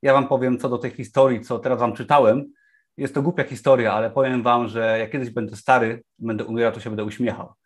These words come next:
że się odważyłem pokazać komuś, y, na co mnie stać, żeby nie dać sobie w kaszę dmuchać,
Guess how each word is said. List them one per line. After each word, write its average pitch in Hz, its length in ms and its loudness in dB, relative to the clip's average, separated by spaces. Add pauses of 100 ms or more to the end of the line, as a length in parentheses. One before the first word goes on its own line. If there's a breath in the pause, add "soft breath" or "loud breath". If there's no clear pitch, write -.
(320)
że 123 100 -8
się - 120 -8
odważyłem 117 520 0
pokazać 120 360 -4
komuś, 113 520 -6 (460 soft breath)
y, 110 360 -2
na 110 120 0
co 147 120 -2
mnie 127 120 0
stać, 127 380 0 (180)
żeby 110 480 -6
nie 127 180 -2
dać 139 160 4
sobie 127 200 -4
w - 60 -18
kaszę 127 220 -8
dmuchać, 113 480 -6